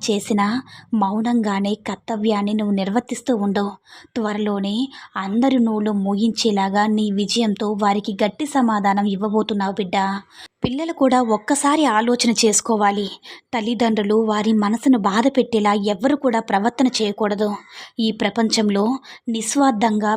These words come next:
మీకోసం ఆలోచించేది ఎవరైనా ఉన్నారా అంటే అది కేవలం మీ తల్లిదండ్రులు మాత్రమే. వారి ఆశీస్సులు మీకు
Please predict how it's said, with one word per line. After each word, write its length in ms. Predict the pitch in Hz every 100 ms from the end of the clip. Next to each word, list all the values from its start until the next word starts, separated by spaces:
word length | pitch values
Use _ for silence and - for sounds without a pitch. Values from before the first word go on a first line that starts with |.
| 226
మీకోసం 500 | 214 - 220 214 247 214 185
ఆలోచించేది 640 | 226 247 254 226 233 208 202 196
ఎవరైనా 380 | 190 247 233 226 190
ఉన్నారా 300 | 196 220 220 196
అంటే 220 | 190 202 208 254 - - - 208
అది 160 | 196 220 220
కేవలం 440 | 202 220 214 220 220
మీ 80 | 208 -
తల్లిదండ్రులు 520 | 202 220 226 214 202 196
మాత్రమే. 420 | 196 208 202 202 196 _ - - _ 233
వారి 280 | 196 208 208 190
ఆశీస్సులు 520 | 196 240 220 226 202 220
మీకు 200 | 220 214